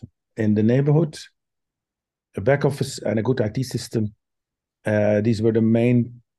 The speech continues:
I think, main things I thought were needed to create an organization,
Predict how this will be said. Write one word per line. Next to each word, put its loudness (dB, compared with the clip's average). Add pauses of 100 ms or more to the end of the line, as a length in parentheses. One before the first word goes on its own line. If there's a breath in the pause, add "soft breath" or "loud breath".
(140)
I -8
think, -4
main -2 (120)
things -4 (220)
I -4
thought -2
were 0
needed 2
to 2 (460 soft breath)
create 2
an 4
organization, 0